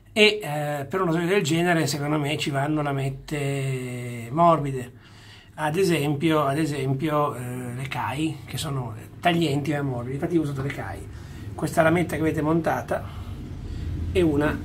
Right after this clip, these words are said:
eh, e una Kai. Eh, cosa facciamo? Facciamo una sbarbata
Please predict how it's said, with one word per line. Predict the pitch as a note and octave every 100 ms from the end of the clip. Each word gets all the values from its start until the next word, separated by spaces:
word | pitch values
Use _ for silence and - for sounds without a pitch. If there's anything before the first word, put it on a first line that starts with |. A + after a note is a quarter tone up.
| -
eh, | D#3+ D3 C#3 B2+ B2+ - - - - G2 G2
e | -
una | - -
Kai. | - - G#2 - A#2 - G#2+ G#2 G#2 - - - - - - - - - - - - - - -
Eh, | G#3 F#3 F3 E3+ E3 E3 D#3+ D3+
cosa | D3+ B3 A3 F3
facciamo? | D3+ D#3+ - E3+ C#3 C#3+
Facciamo | F3+ G#3+ G3 E3
una | D3+ D3+
sbarbata | C#3 F3 E3 E3 D3+ C#3+ C3+ B2+ B2 A#2